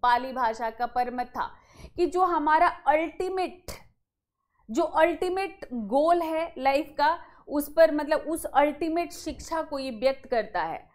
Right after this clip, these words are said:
और ये मनोदार्शनिक, साइकोलॉजी, साइकोफिलोसॉफिकल लैंग्वेज में सारी चीज़ें ये बताता है। कौन? अभिधम पिटक। तो जिनको बौद्ध धर्म को समझना है, वो, वो अभिधम पिटक को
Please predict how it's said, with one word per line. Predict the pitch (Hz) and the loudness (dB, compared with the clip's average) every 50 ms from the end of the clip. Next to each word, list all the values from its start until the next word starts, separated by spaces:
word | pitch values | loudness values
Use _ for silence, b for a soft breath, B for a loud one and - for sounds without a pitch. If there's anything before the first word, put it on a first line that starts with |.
| b b b b b | b b b b b
और | - 269 277 285 | 4 4 4 4
ये | 302 302 | 0 -2
मनोदार्शनिक, | 285 277 262 269 285 311 339 349 349 269 247 262 254 254 247 254 - 277 277 262 - - - _ _ _ _ _ _ _ - | 0 2 4 4 4 4 4 2 2 6 6 8 8 8 4 2 -6 -6 -6 -6 -6 -8 -12 _ _ _ _ _ _ _ -14
साइकोलॉजी, | - - 302 294 302 294 294 294 269 262 277 285 285 262 254 277 | -4 0 2 2 2 2 2 -2 4 8 10 10 10 8 2 -6
साइकोफिलोसॉफिकल | 262 - 311 285 285 285 - 349 349 349 - 330 294 277 262 269 277 - 294 269 277 - 302 - - 302 294 285 262 - - - b b b b b b b - | -6 -2 2 2 2 2 2 0 0 0 0 -4 2 4 4 4 4 2 -4 -4 -4 -6 -8 -2 0 0 0 0 -2 -8 -10 -14 b b b b b b b -6
लैंग्वेज | 226 240 247 262 254 262 269 277 269 285 285 254 | -2 6 8 8 8 8 4 0 -4 -4 -6 -6
में | 262 262 262 | -6 -8 -8
सारी | - 277 247 233 226 240 | -4 -2 -2 -2 -2 -4
चीज़ें | 226 - 240 233 214 226 233 | -10 -10 -10 -10 -6 -6 -6
ये | 233 233 285 339 370 - - - - - | -4 -4 -6 -4 4 4 4 4 4 -8
बताता | 175 170 214 208 - 220 202 190 185 - 180 170 | -6 -4 -4 -4 0 0 0 0 0 -2 -4 -4
है। | 180 170 165 | -2 -4 -8
कौन? | 170 - 269 294 320 349 392 392 B B B B | -6 0 4 6 6 6 4 2 B B B B
अभिधम | - 226 226 247 240 233 233 240 247 233 | -2 0 0 0 -4 -6 -4 -4 -6 -6
पिटक। | 220 - 214 196 - 143 - - - _ b b b b b b b | -6 -10 -10 -10 -10 -12 -12 -12 -16 _ b b b b b b b
तो | 339 | -6
जिनको | 311 254 330 349 339 339 403 370 | -4 -2 -2 -4 -2 0 -2 -2
बौद्ध | 285 285 330 349 381 381 - | 4 6 8 8 8 8 6
धर्म | 349 359 359 330 330 | 6 2 2 2 0
को | 320 339 330 | -2 -4 -4
समझना | 330 339 302 285 285 277 269 294 311 330 349 349 | -2 -2 0 0 0 -2 -2 -2 -2 0 0 0
है, | 339 339 349 349 - _ _ B B 349 320 B | 0 -2 -4 -6 -6 _ _ B B -20 -18 B
वो, | 254 302 349 349 294 - - - _ - 240 | -2 2 2 2 2 0 -12 -20 _ -12 -6
वो | 254 311 | 0 2
अभिधम | 339 339 - - 302 294 285 285 311 233 226 269 285 320 320 330 | 2 2 6 4 4 4 4 0 -4 -4 -4 -6 -4 -4 -4 -4
पिटक | 311 - 262 254 254 - 277 269 254 - _ _ _ _ _ _ | -6 -8 -10 -10 -4 -4 -4 -4 -4 -8 _ _ _ _ _ _
को | - 285 294 311 359 | -2 0 0 0 0